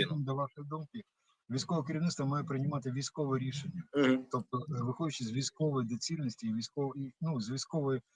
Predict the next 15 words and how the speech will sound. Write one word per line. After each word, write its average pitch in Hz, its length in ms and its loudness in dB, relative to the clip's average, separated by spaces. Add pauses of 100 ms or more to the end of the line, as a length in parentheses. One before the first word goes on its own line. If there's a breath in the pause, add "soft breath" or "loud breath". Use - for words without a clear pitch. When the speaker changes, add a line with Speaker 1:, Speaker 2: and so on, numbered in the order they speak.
(400)
Speaker 2:
е, 120 40 -4
логі-, 131 400 4
логіки, 120 480 0
е, 98 180 -8 (500)
дуже, 139 420 0
е, 127 100 -2 (100)
небезпечно, 127 840 -2
коли, 123 260 0
е, 120 60 -4 (1080)
в 127 320 -6
військові 143 340 0
справи 143 340 0
втручається 117 540 -4
політична 120 520 -4
складова. 90 460 -8